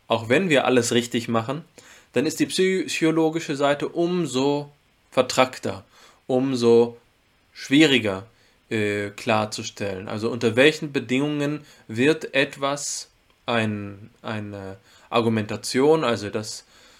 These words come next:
Aufzeigen von Gründen, ähm, für richtig gehalten? Und das ist etwas, was selbstverständlich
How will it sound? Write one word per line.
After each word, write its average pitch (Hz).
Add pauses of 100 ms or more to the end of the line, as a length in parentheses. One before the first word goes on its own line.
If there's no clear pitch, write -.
(240)
Aufzeigen 113
von 107 (300)
Gründen, 151 (600)
ähm, 110 (840)
für 160
richtig 147
gehalten? 113 (1000)
Und 110 (360)
das -
ist -
etwas, 139
was 120
selbstverständlich 120